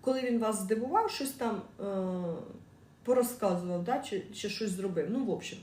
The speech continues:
Ви дивитеся йому в очі і говорите:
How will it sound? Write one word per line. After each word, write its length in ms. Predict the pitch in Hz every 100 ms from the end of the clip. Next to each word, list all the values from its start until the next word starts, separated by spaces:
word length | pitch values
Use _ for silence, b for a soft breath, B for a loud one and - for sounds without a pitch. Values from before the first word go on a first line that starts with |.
| - - B B B B B B -
Ви 100 | 247
дивитеся 560 | 233 269 262 254 - 247
йому 260 | 247 254
в 100 | 262
очі 420 | 466 508 - - - - - - - - - - - - - - - - - - - - -
і 100 | 294
говорите: 580 | 285 269 226 190 -